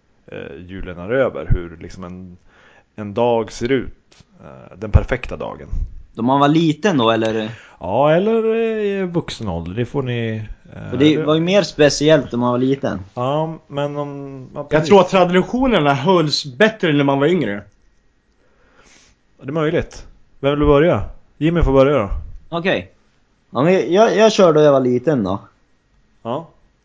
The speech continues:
Speaker 2: Då, då var man ju liten.
Speaker 1: Mm. Det är det fortfarande.
Speaker 2: <laughs>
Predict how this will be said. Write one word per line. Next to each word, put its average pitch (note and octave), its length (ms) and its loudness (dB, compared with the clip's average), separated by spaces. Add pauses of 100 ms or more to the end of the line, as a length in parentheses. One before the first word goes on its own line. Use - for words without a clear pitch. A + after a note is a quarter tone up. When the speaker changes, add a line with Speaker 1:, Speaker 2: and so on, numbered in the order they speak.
Speaker 2:
Då, D3+ 240 4
då E3 120 2
var G3+ 180 6
man D#3 120 4
ju B2+ 60 4
liten. A#2 400 2 (760)
Speaker 1:
Mm. A2+ 220 -12 (920)
Det C#3+ 100 6
är D3+ 40 8
det C3+ 80 6
fortfarande. A#2 480 -2
Speaker 2:
<laughs> F2 60 -12